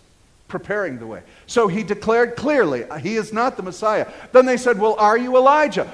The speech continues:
Why did they ask him if he was Elijah? 'Cause the prophecy said Elijah's coming before Messiah. And, dude, you look like him. Right? And what did he say? "Is he Elijah?"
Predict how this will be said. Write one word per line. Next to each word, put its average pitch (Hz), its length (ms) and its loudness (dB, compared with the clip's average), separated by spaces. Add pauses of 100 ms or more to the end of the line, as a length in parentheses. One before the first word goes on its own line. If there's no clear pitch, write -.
(140)
Why 240 260 4
did 320 160 -2
they 311 160 4
ask 196 260 2
him 247 140 -6
if 233 100 -4
he 180 120 -6
was 196 160 -6
Elijah? 294 560 2 (1900)
'Cause 185 200 -8
the 220 80 -4
prophecy 220 560 -2
said 208 240 -2
Elijah's 240 460 2
coming 226 300 -4
before 226 320 -8
Messiah. 262 520 0 (260)
And, 302 420 0 (300)
dude, 208 320 -8
you 147 80 -8
look 233 220 -4
like - 240 -16
him. - 100 -20 (1600)
Right? - 280 -10 (1000)
And 190 200 -2
what 190 100 4
did 214 120 -2
he 247 80 -4
say? 285 280 4
"Is 226 300 2
he 233 100 -2
Elijah?" 233 640 2